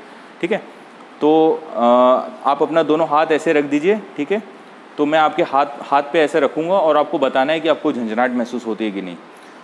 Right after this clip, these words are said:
तो while striking this, अ, ये tuning fork, you have to place on a bony prominence, ठीक है? जिसको sta-, styloid process of radius, उधर पे you have to, अ, place this and you have to ask कि आपको झंझनाहट महसूस होती है कि नहीं होती है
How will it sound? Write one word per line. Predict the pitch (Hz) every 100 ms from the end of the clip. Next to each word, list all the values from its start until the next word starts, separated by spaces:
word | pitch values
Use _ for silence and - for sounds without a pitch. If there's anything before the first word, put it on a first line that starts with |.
| -
तो | 151 135 113 - - 110
while | 131 156
striking | 151 147 139 180
this, | 170 170 - - - - -
अ, | 110 113 110
ये | 110 110 104 95 - -
tuning | 123 143 139
fork, | 143 165 - 123
you | 131
have | 139 -
to | 175 147
place | 151 156
on | 143 151
a | 127
bony | 131 143 120
prominence, | 107 101 98 95 -
ठीक | 147 170
है? | 147 107
जिसको | 113 - 139
sta-, | - 127 113 120 -
styloid | 127 139 139
process | 139 139 123
of | 135
radius, | 117 113 113 - - - - - -
उधर | 127 156
पे | 160 160 151
you | 135
have | 135 147
to, | 151 139 - 117
अ, | 117
place | 113 120 147 143
this | 160 180
and | - 135
you | 131 135
have | 135
to | 135 139
ask | -
कि | 143
आपको | 131 139
झंझनाहट | 120 113 113 127
महसूस | 123 120 117 107
होती | 101 117
है |
कि | 104
नहीं | 98
होती | 92 87
है | 95